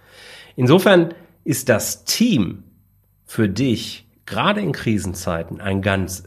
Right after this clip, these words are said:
wesentlicher Erfolgsfaktor. Und deshalb freue ich mich, dass ich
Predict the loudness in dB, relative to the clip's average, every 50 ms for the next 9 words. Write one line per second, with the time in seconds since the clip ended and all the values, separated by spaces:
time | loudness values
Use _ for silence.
0 | -14 -12 -10 -6 0 2 4 4 4 4 2 0 -2 -4 -6 -10 -10 -10 -10 -10
1 | -10 -10 -12 -10 -8 -10 -10 -10 -12 -18 -18 -20 -20 -18 -16 -16 -16 -16 -18 _
2 | _ _ _ _ _ _ _ _ _ _ -20 -20 -20 -20 -20 -14 -2 2 4 4
3 | 6 6 6 4 4 0 -6 -4 2 6 6 8 8 6 4 2 0 0 2 2
4 | 2 2 0 -4 -14 -18 -14 _ -2 -2 -2 -2 -2 -8 -8 -6 -4 -4 -4 -4
5 | -6 -12 -16 -16